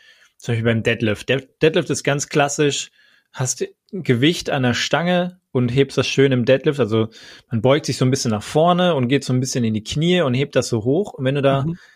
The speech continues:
Speaker 1: ganz leicht dich blöd stellst oder blöd anhebst, hab ich mir auch schon zweimal so im unteren Rücken da so ein bisschen,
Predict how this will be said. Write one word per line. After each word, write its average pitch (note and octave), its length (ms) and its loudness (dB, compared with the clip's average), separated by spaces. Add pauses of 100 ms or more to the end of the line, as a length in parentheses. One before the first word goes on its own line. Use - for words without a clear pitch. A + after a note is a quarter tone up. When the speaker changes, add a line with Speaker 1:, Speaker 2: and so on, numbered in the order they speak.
(160)
Speaker 1:
ganz F3+ 340 -2
leicht D3+ 380 -2 (460)
dich D#3 440 -6 (100)
blöd D#3 300 2
stellst C#3 580 2
oder B2 220 2 (160)
blöd C#3+ 300 0
anhebst, C3 420 -4
hab A#2+ 100 -4
ich A#2+ 100 -6
mir B2+ 120 -6
auch B2+ 100 -8
schon B2+ 160 -6
zweimal D3 460 -6
so C3+ 100 2
im D#3 120 -4
unteren C3+ 280 -2
Rücken D3+ 300 -2
da A#2 220 4
so A2 80 -2
ein A#2 80 0
bisschen, A2+ 400 -2